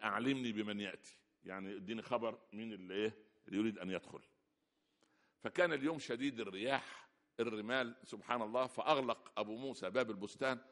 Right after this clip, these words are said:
وجلس خلفه، فطرق الباب طارق. قلت: "ليته يكون أخي"، يا ريت يكون أخويا يلحق أن يجلس كده مع الرسول، إيه، فرصة لوحده، ياخد دعوة، ياخد بشارة، ياخد وسام. سبحان الله.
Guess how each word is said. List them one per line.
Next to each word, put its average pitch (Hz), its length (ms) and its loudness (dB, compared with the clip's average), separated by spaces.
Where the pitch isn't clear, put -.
وجلس 104 420 4
خلفه، 78 400 -6
فطرق 185 480 8
الباب 143 340 8
طارق. 92 480 -4
قلت: 196 280 10
"ليته 147 520 6
يكون 135 320 2
أخي"، 123 300 -2
يا 107 80 0
ريت 151 160 4
يكون 143 240 -4
أخويا 135 440 0
يلحق 143 480 4
أن 110 140 -2
يجلس 131 300 -2
كده 127 180 2
مع 104 180 -2
الرسول، 104 440 -4
إيه، 131 280 -4
فرصة 151 440 2
لوحده، 165 580 2
ياخد 127 300 -2
دعوة، 120 380 6
ياخد 110 380 0
بشارة، 110 560 4
ياخد 110 300 -2
وسام. 117 560 2
سبحان 98 300 -10
الله. 90 180 -12